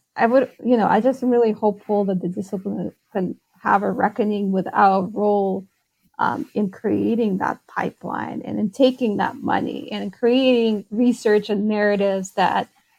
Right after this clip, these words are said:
uh, legitimate policing the way that it exists today.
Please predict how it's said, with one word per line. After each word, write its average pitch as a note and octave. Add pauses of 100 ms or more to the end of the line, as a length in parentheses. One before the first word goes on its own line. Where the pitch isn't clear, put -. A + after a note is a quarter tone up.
(140)
uh, G3+
legitimate G3 (140)
policing F#3
the F3+
way F3+
that F#3+
it A3+
exists -
today. -